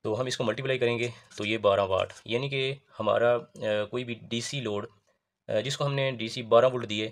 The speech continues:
اور وہ بارہ وولٹ پہ ایک ایمپیئر خرچ کر رہا ہے کرنٹ، تو اس کی پاور جو ہے وہ بارہ واٹ ہوگی۔ تو اس طریقے سے ہم کسی بھی الیکٹرک لوڈ کی پاور معلوم کر سکتے ہیں اگ-، اگر ہمارے پاس، آ، وولٹ اور ایمپیئر موجود ہوں تو۔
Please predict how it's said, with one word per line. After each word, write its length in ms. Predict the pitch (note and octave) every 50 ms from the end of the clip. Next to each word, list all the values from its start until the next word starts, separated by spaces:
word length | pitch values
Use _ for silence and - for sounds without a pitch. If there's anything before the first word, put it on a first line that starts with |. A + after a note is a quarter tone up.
| - _ -
اور 160 | - A2+ A2+
وہ 80 | A2+
بارہ 180 | A2 G#2+ A2 B2+
وولٹ 240 | C3+ A#2+ A#2 A#2 A#2
پہ 60 | B2 -
ایک 160 | - B2 B2+
ایمپیئر 260 | C3 B2 A#2+ B2 A#2+ A2
خرچ 240 | - A#2+ B2+ -
کر 120 | - G#2+ G2
رہا 100 | G2+ G2+
ہے 40 | G2
کرنٹ، 280 | - G#2+ G2+ G#2 - - _ _ _ _ _ _
تو 180 | - A#2 - C3+
اس 100 | C#3 -
کی 100 | - B2
پاور 300 | - G#2+ G#2 G2+ A2 A#2 - - _ _ _ _ _ _ _ -
جو 160 | A2 A2 G2+
ہے 140 | G2 G#2 G#2+
وہ 180 | G#2 G2+ G#2+ C3+ E3+ - - - - _ _ - G#2+ G#2
بارہ 200 | G#2+ G#2 G2+ G2
واٹ 240 | F#2+ F#2 F#2 G2
ہوگی۔ 160 | - - - - - _ _ _ _ _ _ _ _ - - _ _ _ _ _ _ _ _ _ _ _ _ _ _ _ _ _ _ _ _ _ _ _ _ _ _ _ _ _ _ _ _ _ _ _ _ _ _ _ _ _ _ _ _ _ _ _ _ _ _ _ _ _ _ _ _ _ _ _ _ _ _ _ _ _ _ _ _ -
تو 200 | A#2+ A#2 A2+ C3
اس 180 | - C#3 C#3
طریقے 220 | - C3 C3+ - B2+
سے 100 | C3 C3
ہم 160 | C3 C3 A#2+ -
کسی 220 | - A#2 - D#3
بھی 80 | C3 A#2
الیکٹرک 300 | A2 G#2 - A#2 - G#2+
لوڈ 200 | G#2+ G#2 - -
کی 80 | A2
پاور 200 | G#2 - G#2 A#2
معلوم 220 | B2 A#2 A2 A2 G#2+
کر 140 | - G#2
سکتے 260 | - - A2 - - A2
ہیں 120 | A#2 B2 -
اگ-، 120 | - G#2 -
اگر 240 | - A2 A2+ A2+ A#2+
ہمارے 260 | A#2+ A2+ G2+ G2+ G2+
پاس، 340 | - - A2 A2 A#2 - - - _ _ _ _ _ _ -
آ، 40 | G#2
وولٹ 380 | G#2+ G2+ G2+ A2+ C3+ D3+ D3+
اور 160 | - A2 A2
ایمپیئر 260 | - G#2 G2+ - A#2+ A#2
موجود 320 | G#2+ G#2 G2+ G2+ G2 F#2+
ہوں 100 | G2 G2+
تو۔ 120 | - -